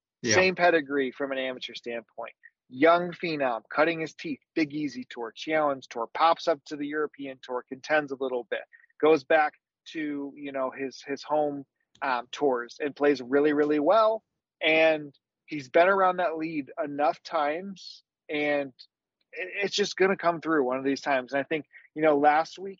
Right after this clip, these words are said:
Speaker 2: and he's got a little bit of that Histatune-esque, you know, where it was open with a sixty-six, close with a sixty-five, right? It was fourteenth after round two, you know, one bad round. I mean,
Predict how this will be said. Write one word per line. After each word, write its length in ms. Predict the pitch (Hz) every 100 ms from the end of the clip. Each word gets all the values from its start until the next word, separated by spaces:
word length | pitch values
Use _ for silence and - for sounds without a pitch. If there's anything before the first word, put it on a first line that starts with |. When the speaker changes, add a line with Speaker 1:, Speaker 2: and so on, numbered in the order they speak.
| _
Speaker 2:
and 160 | 165 151
he's 240 | 160 240
got 160 | - 254
a 80 | 214
little 320 | 180 202 202
bit 140 | 190
of 80 | 170
that 160 | 147 147 180
Histatune-esque, 1040 | 170 170 139 - 156 143 147 180 - - _ _ _ _
you 120 | 160
know, 160 | 156 151
where 380 | 151 156 151 151
it 100 | 156
was 180 | 143 -
open 280 | 190 185 190
with 120 | 170
a 60 | 160
sixty-six, 720 | - 147 151 135 151 143 -
close 540 | - 214 233 214 180 165
with 120 | 139
a 80 | 131
sixty-five, 840 | 165 156 135 123 165 190 156 127 127
right? 160 | 151
It 60 | 139
was 160 | 127 - 190
fourteenth 560 | 202 - - 220 180 _ _ - - 165
after 400 | 165 - 147 131
round 380 | 156 156 139 127
two, 520 | - 233 185 147 180 _ 170
you 120 | 151
know, 260 | 139 143 131
one 320 | 131 170 208 196
bad 260 | 196 190
round. 500 | 156 175 220 170 170 _ _ _ _ _
I 40 | 139
mean, 200 | 135